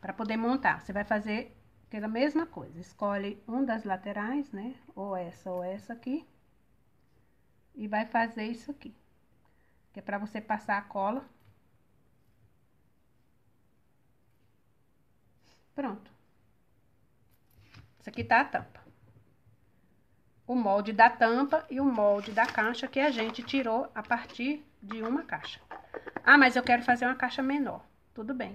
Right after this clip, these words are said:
Então, no lugar de seis, você coloca cinco. No lugar de cinco, coloca quatro. Não, eu quero bem pequena. Então, no lugar de seis, você vai colocar quatro. No lugar de cinco, coloca três. E aí, você vai fazer a caixa do tamanho que você quiser. Ou aumenta ou diminui, tá?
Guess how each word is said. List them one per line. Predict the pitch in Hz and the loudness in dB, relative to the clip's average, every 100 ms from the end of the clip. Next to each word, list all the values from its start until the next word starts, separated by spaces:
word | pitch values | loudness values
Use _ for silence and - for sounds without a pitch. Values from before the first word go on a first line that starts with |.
| 202 | -10
Então, | - 220 | -2 2
no | 254 | 4
lugar | 277 214 196 | 6 6 4
de | 202 | 0
seis, | - 196 190 | -4 -4 -4
você | 208 | -8
coloca | 202 185 185 247 | -4 -2 -2 -4
cinco. | - 277 277 277 | 2 4 4 2
No | 233 | -2
lugar | 220 214 | 0 -2
de | 214 | -2
cinco, | - 233 | -10 -2
coloca | - 240 247 | 2 4 2
quatro. | 294 214 180 - - _ _ _ - - - | -2 -4 -4 -8 -20 _ _ _ -20 -20 -10
Não, | 277 285 330 | 0 4 4
eu | |
quero | 311 302 | 6 4
bem | 277 247 339 | 4 2 0
pequena. | 359 381 247 196 180 - 254 | -2 -4 -2 -2 -6 -8 -6
Então, | 277 220 | -2 -2
no | 196 226 | 0 0
lugar | 254 214 196 | 2 2 0
de | 196 208 | -2 -8
seis, | - 180 170 | -6 -8 -8
você | - | -4
vai | 180 | -4
colocar | 180 180 180 214 | -2 -2 -2 -4
quatro. | 214 233 240 254 233 | 0 2 2 -2 -6
No | 226 | -6
lugar | 220 226 | -2 -2
de | 226 | -2
cinco, | 240 240 | -10 -4
coloca | 247 254 320 | -4 -2 -4
três. | 220 190 - - - _ - - | -6 -8 -14 -20 -20 _ -12 -2
E | |
aí, | 240 | -2
você | 226 247 | -2 -2
vai | 240 | 0
fazer | 247 247 | 2 2
a | |
caixa | 240 226 254 | 2 2 2
do | |
tamanho | 240 240 254 | 0 0 -2
que | |
você | 262 | -4
quiser. | 269 269 202 - | -4 -2 -2 -2
Ou | - 247 | 6 10
aumenta | 226 208 240 277 277 - | 10 8 -2 -2 -6 -6
ou | 233 | -10
diminui, | 240 254 220 - - | -6 -8 -8 -12 -10
tá? | 233 | -8